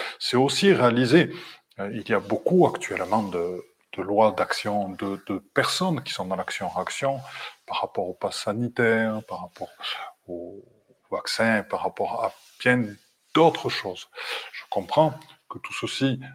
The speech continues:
soit parfois difficile à vivre. Et c-, quand l'on regarde ces quelques années dans une vie par rapport à presque une, une éternité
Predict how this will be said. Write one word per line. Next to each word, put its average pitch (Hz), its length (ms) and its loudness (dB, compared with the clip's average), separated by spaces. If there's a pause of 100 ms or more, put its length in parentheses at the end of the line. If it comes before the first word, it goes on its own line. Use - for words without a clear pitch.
soit - 260 -6
parfois 110 640 0
difficile 113 840 -2 (180)
à - 140 -4
vivre. - 460 -16 (720)
Et 127 260 2
c-, - 380 -6
quand 95 280 -4
l'on 101 160 4
regarde 101 560 4
ces - 200 -8
quelques 95 540 -2
années 123 320 2 (400)
dans 101 160 -2
une 107 300 -2
vie 135 240 -2 (260)
par - 140 -4
rapport 117 500 2
à 104 380 0 (160)
presque - 360 2
une, 113 340 -2
une 107 240 -8
éternité 117 840 0